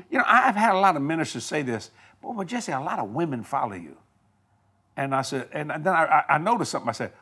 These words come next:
"Does that bother you? Well, you got a problem here?" "Oh, no, no, no, no." Then why are you concerned about whether it's a woman or a man? See, you see what I'm saying? It make no difference. Just preaching the gospel. You see, it's Satan trying to make you take that bait. You understand what I'm saying? There's one thing,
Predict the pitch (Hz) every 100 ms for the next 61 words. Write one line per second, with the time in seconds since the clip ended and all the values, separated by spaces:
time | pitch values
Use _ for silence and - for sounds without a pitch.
0 | _ - 110 117 107 123 139 285 339 _
1 | _ _ _ _ _ _ _ _ 143 131
2 | 139 135 165 196 220 349 381 - - -
3 | 240 247 320 233 196 339 233 226 370 202
4 | 151 - - 156 170 196 185 156 147 -
5 | 190 160 123 123 - _ 165 156 151 139
6 | 139 165 147 131 127 202 151 92 - 160
7 | - 151 170 185 160 202 202 220 240 175
8 | 135 139 220 - - - - 220 - 185
9 | - 151 151 - - - 101 - - 294
10 | - 240 175 - 226 165 - 180 151 139
11 | 151 - - 147 - 110 92 120 123 -
12 | _ _ _ _ _ _ _ - 170 196
13 | 202 190 185 160 151 - - 240 269 320
14 | - 214